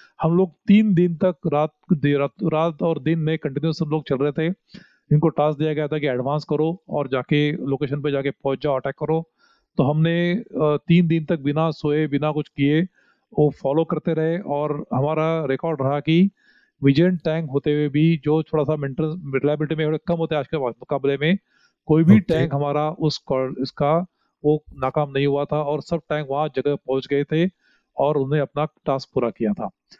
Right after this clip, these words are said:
Speaker 1: मगर हम लोग तीन दिन तक बिना सोए और बिना इसके रातों, रातों दिन उनको फॉलो करके मेंटेनेंस सपोर्ट दे रहे थे। ये मेरा एक्सपीरियंस था during exercise during with the forty-four armed regiment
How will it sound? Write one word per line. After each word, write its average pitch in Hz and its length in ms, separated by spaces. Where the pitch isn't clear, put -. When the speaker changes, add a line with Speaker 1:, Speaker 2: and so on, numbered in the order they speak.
Speaker 1:
मगर 156 180
हम 170 140
लोग 175 220
तीन 170 220
दिन 151 160
तक 165 220
बिना 151 360
सोए 151 440
और 143 200
बिना 135 260
इसके 147 260
रातों, 139 640
रातों 135 240
दिन 151 180
उनको 143 320
फॉलो 135 160
करके 143 320
मेंटेनेंस 143 320
सपोर्ट 127 280
दे 113 80
रहे 110 120
थे। 110 140
ये 139 60
मेरा 143 360
एक्सपीरियंस 170 400
था 156 220
during 151 280
exercise 139 540
during 131 360
with 127 140
the 156 120
forty-four 123 320
armed 117 100
regiment 107 360